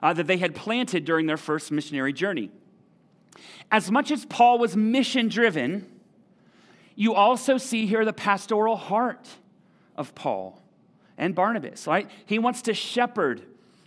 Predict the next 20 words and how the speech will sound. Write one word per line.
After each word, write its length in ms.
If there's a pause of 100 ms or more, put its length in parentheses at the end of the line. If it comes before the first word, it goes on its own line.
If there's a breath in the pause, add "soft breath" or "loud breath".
the, 180
these 360 (120)
congregations, 840
these 180
flocks. 500
He, 280 (640 loud breath)
the 140
Judaizers, 840
these, 220
these, 280
um, 220
the 100
party 480
of 100
the 80
circumcision, 800
as 160
they 100
were 140
called, 460